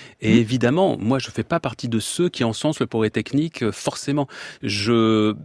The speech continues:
Speaker 1: je lui suis favorable toutes les fois, il nous permet de vivre mieux. Et on sait, on est très nombreux, je pense, à le penser autour de cette table, qu'il y a de très nombreuses circonstances dans lesquelles, malheureusement, il nous entraîne dans une voie inverse. En revanche, je ne pense pas qu'il y ait, euh, ça c'est une vision assez chrétienne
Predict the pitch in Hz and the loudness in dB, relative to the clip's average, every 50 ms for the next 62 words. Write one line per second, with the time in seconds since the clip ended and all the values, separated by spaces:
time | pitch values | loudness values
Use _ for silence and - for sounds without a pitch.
0 | - 160 - - 113 107 107 - - 117 - - 156 135 120 123 117 117 135 156 | -10 -10 -6 -4 -2 -2 -2 -4 -6 -6 -2 0 0 0 2 0 0 2 0 0
1 | 175 180 143 113 - - - - 156 - 139 127 - - 143 151 160 147 117 110 | 0 0 -2 -4 -6 -6 -6 -6 -4 -2 -2 -4 -2 -2 -2 -2 0 0 0 0
2 | 110 107 - - 120 107 110 123 143 143 127 107 92 - 120 113 110 101 101 101 | -2 -2 -2 -2 -4 -2 0 -2 -2 -2 -2 -4 -4 -2 -2 -4 -2 -4 -2 2
3 | 110 117 120 110 - _ _ - - - 104 101 98 101 95 - - 160 165 196 | 4 4 4 2 0 _ _ -20 -6 -2 -2 0 0 -2 -4 -2 0 0 0 0
4 | 220 - _ - - - - - - - - _ _ _ - 110 - - - 104 | -2 -8 _ -20 -20 -20 -20 -20 -20 -20 -20 _ _ _ -18 -12 -12 -12 -12 -12
5 | - _ _ _ - - 113 104 107 104 98 113 117 - - 117 - 117 104 - | -16 _ _ _ -6 -4 -2 0 0 0 0 -2 -2 0 -2 0 0 0 2 2
6 | 113 107 - 120 107 - - - 104 - 151 160 - - 110 95 92 92 - - | 0 0 0 -2 -4 -2 -4 -4 -4 -4 -4 -4 -2 -2 -2 -2 -2 -6 -6 -6
7 | - - 123 117 113 120 - 110 - 110 107 - 151 143 - 113 104 104 - - | -4 0 0 2 2 0 0 -2 -2 -2 0 0 0 0 2 0 0 2 2 4
8 | 139 135 120 113 120 127 123 120 117 117 113 123 135 143 143 127 110 107 101 104 | 4 6 6 6 4 4 4 4 4 4 4 4 4 4 4 4 2 0 -2 -4
9 | 104 - - 139 127 123 110 101 104 104 101 110 117 120 113 107 92 92 90 - | -6 -2 -2 -2 0 0 -2 -2 -2 -2 0 0 2 2 2 0 0 -4 -6 -6
10 | - - - - - - - - - - - - 101 113 160 220 202 - 139 135 | -10 -12 -12 -14 -14 -14 -12 -14 -16 -8 -4 -4 0 4 4 4 4 2 0 0
11 | 131 - 123 120 - - 160 160 156 - - 120 113 110 110 110 - - 117 110 | 0 0 -4 -4 0 2 2 4 2 2 2 2 4 4 4 4 2 2 0 2
12 | 110 110 107 110 117 120 123 123 117 104 101 95 92 92 92 - - 131 - - | 2 4 6 6 6 8 8 8 8 6 6 6 4 4 2 0 0 -2 0 0
13 | 117 104 107 110 117 110 - - 110 - - 110 - - 131 120 120 113 98 | 0 0 0 0 0 0 0 -2 -4 -4 -4 -6 -2 0 2 2 2 0 -2